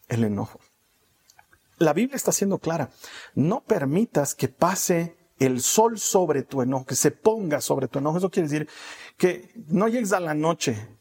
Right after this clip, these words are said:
enojado, enojada. Y me acuerdo que esta cita bíblica me ha servido para torturarla a mi esposa, la Carly, <laughs> durante años de nuestra vida. Porque alguna vez, como todos los matrimonios, peleamos y discutimos y no estamos de acuerdo.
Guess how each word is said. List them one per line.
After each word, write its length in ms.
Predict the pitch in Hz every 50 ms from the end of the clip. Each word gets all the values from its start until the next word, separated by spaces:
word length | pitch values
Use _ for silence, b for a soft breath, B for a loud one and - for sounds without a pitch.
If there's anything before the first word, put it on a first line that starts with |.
| _ _ _ _
enojado, 600 | _ - 123 120 110 - - 139 160 143 107 - 107
enojada. 460 | 117 127 120 - - 151 151 143 -
Y 100 | - 139
me 100 | 139 143
acuerdo 380 | 139 135 - 226 226 240 220 - _ _ B B B B B B
que 100 | _ -
esta 160 | 202 - 226 175
cita 240 | - 196 - 202
bíblica 320 | 165 170 180 185 175 - 165
me 120 | 156 170
ha 40 | 214
servido 280 | 233 170 151 175 175 160
para 200 | 156 147 135 139
torturarla 680 | - 143 - - - 143 143 151 165 160 160 156 127
a 40 | 123
mi 100 | 139 131
esposa, 380 | 131 127 - 151 147 - - -
la 140 | 135 135
Carly, 340 | 135 - 160 143 156 156 -
<laughs> 60 | -
durante 400 | - 226 208 - _ - 180 170
años 300 | 185 185 180 170 147 135
de 60 | 135 226
nuestra 320 | - - - - 131 117
vida. 320 | - - 123 117 - - _ - _ B B 196 196 190 190 180 B
Porque 240 | - 220 180 - 220
alguna 340 | 196 190 185 240 262 294 269
vez, 240 | 165 170 196 220 -
como 240 | - 151 139 139
todos 200 | - - 156 147
los 180 | 151 156 151 139
matrimonios, 500 | 147 139 - 135 131 131 127 139 156 -
peleamos 500 | - 127 117 123 170 285 - 180 - -
y 40 | 131
discutimos 600 | 127 120 - - 123 - - 262 277 170 131 110
y 60 | 123
no 100 | 135 160
estamos 320 | 165 - 190 180 180 165
de 60 | 131 123
acuerdo. 460 | 117 - 190 220 240 - - -